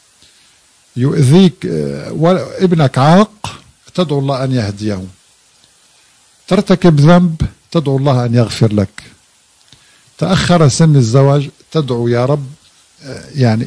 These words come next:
لا تذرني فردا وأنت خير الوارثين"، كما كان دعاء سيدنا زكريا. مع العلم أن سيدنا زكريا على فكرة لم يطلب الولد من الله،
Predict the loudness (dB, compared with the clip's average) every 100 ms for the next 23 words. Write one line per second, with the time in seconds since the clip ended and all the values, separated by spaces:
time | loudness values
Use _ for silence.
0 | -2 0 0 0 -2 -2 -2 -4 0 0
1 | 0 -2 -4 -8 -16 _ _ _ _ _
2 | -8 -4 -2 -2 -6 -4 -2 -2 -2 -2
3 | -4 -4 -8 -8 -4 -2 -2 -4 _ _
4 | -4 -2 0 0 -2 -2 -4 -4 -4 -4
5 | -4 -2 -2 0 2 2 2 -2 -10 _
6 | _ _ _ -20 -20 -20 _ _ -10 -4
7 | -2 -2 -2 -2 -2 0 0 2 0 0
8 | -2 0 0 2 0 -2 -6 -4 -2 0
9 | 0 0 -2 -2 0 2 0 -2 -4 -4
10 | -4 -6